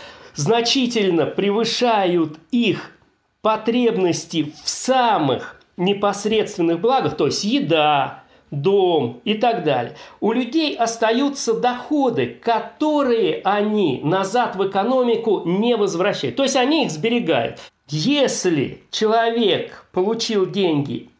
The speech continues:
и вывел их из экономики, значит, какой-либо продукт не продастся.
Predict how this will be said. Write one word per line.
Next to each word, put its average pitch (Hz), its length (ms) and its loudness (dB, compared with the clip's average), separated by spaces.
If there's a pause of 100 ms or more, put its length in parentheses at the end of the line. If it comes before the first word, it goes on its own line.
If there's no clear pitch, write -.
(120)
и 208 240 0
вывел 269 580 0
их 202 160 0
из 180 160 0
экономики, 180 540 0
значит, 254 360 0
какой-либо 262 640 0
продукт 202 480 -2
не 226 280 2
продастся. 160 880 -2